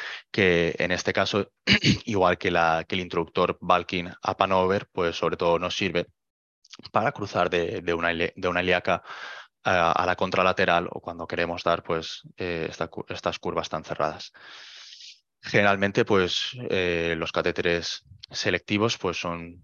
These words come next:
van de, de cuatro a, a seis French. Otro tipo de catéter, pues, serían los catéteres, eh, de soporte, ¿no? Pensemos en que queremos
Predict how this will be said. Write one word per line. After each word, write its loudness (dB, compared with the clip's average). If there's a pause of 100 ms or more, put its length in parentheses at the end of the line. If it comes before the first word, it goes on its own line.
(120)
van 0
de, 0
de -8
cuatro 0
a, -4
a -6
seis -8
French. -16 (1400)
Otro 2
tipo 4
de 4
catéter, 0 (380)
pues, -6
serían -2
los 0
catéteres, 0
eh, -4
de -4
soporte, -2
¿no? 0
Pensemos -4
en -4
que -10
queremos -2